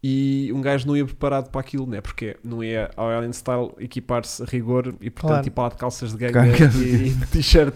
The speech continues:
Speaker 1: de
Speaker 3: Se
Speaker 1: algodão.
Speaker 3: tivesse luvas, era uma sorte.
Speaker 1: E luvas da bicicleta. E aquilo depois começa a ensopar tudo. E quando, quando a gente saía do kart, a gente era, ia para a casa de banho, tipo, aquecer-se e trocar de roupa e não sei o que, assim, um gajo. E o gajo que lá
Speaker 2: Mas em
Speaker 1: ficava
Speaker 2: conchinha?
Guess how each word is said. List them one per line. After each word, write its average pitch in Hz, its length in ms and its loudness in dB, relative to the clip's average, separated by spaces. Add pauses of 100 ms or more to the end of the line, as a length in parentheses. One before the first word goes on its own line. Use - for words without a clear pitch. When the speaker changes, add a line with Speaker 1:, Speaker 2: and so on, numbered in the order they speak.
Speaker 1:
de 127 180 -4
Speaker 3:
Se 123 60 -4
Speaker 1:
algodão. 123 380 2
Speaker 3:
tivesse 139 260 4
luvas, 131 260 2
era 131 100 2
uma 131 120 2
sorte. 147 380 -2
Speaker 1:
E 127 160 -2
luvas 123 320 -4
da 120 80 -4
bicicleta. - 580 -10 (400)
E 160 360 2
aquilo 180 160 0
depois 175 160 2
começa 180 260 -2
a 175 60 4
ensopar 165 360 2
tudo. 143 440 -2 (120)
E 165 460 -4
quando, 175 300 -4
quando 165 180 0
a 160 60 2
gente 151 240 0
saía 143 160 0
do 131 100 -4
kart, 117 300 -4 (240)
a 120 40 -8
gente 139 240 -2
era, 143 240 0
ia 147 160 -2
para 147 140 -6
a - 20 -6
casa 143 240 -4
de 139 60 -6
banho, 143 180 -2
tipo, 143 280 -8
aquecer-se 151 680 -2
e - 40 -12
trocar - 240 -6
de - 80 -10
roupa 143 240 -6
e - 40 -6
não 135 60 -8
sei 135 120 -12
o - 20 -12
que, 135 60 -10
assim, 131 140 -10
um - 20 -6
gajo. 117 240 -4
E 170 80 -2
o - 20 -4
gajo 180 220 2
que - 60 -4
lá 160 40 4
Speaker 2:
Mas 156 80 4
em 165 60 4
Speaker 1:
ficava 156 120 6
Speaker 2:
conchinha? 175 460 2